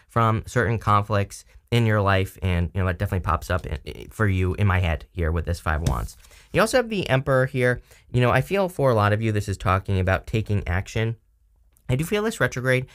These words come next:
could be pointing out, like, where you are controlled by money. Again, it is in your eighth house. Even if you're not an eighth house Libra Pisces, it doesn't matter to me as far as I'm concerned. I feel like if you're a Pisces,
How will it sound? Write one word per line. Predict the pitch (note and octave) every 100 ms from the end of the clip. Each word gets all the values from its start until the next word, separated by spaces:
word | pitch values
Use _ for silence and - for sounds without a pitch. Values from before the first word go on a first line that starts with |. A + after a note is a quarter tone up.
| - _
could | F#3+
be | G#3
pointing | F3 C3+ C3 A#2
out, | G#2+ A2
like, | F#2+ F#2
where | G#2+ A2
you | A2
are | G2
controlled | F#2 G2+ E2+ G2 G#2
by | G#2+
money. | G#2+ G#2 -
Again, | A2 A2+
it | C3+
is | G3
in | G3+
your | D#3+ -
eighth | G#2+ A2
house. | - F#2 G#2+ - - - -
Even | D3+ G#3
if | F3
you're | B2+
not | A#2 A2+
an | G#2 F#2
eighth | - A2
house | G#2 G2 - -
Libra | A2 F#2+
Pisces, | A2 G#2 - E2+ F2+
it | F#2+
doesn't | A#2+ G#2
matter | F#2+ F#2+ G2 - - -
to | -
me | A#2 A2+ G2
as | G2 G2+
far | G2+
as | F#2+
I'm | G2+ G2+
concerned. | F2+ F#2 F2+
I | G2
feel | G#2
like | F#2
if | F2
you're | F2+
a | F2
Pisces, | - B2 C#3 C3+ B2+